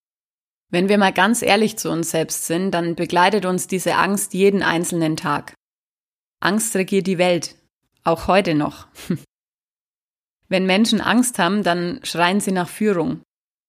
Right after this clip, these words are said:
Und was dadurch immer wieder passiert ist, dass irgendwelche aufgeblasenen Egos die Gunst der Stunde nutzen und uns versprechen, uns genau diese Ängste zu nehmen. Doch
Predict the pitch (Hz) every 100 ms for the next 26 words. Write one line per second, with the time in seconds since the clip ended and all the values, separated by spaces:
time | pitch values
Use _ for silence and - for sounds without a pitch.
0 | _ - 185 190 185 165 208 226 196 214
1 | 214 202 202 185 175 - 208 220 - 208
2 | - - 170 - - 208 214 190 190 190
3 | - - 220 202 175 165 170 175 175 175
4 | 196 185 165 - 160 170 180 180 165 -
5 | 190 208 165 160 160 - 190 - 160 165
6 | 160 - 170 175 - 165 - 165 190 196
7 | 196 - _ _ 175 180 190 180 170 208
8 | 214 202 - 185 - 180 - 175 175 180
9 | 151 156 - _ _ _ _ - 160 -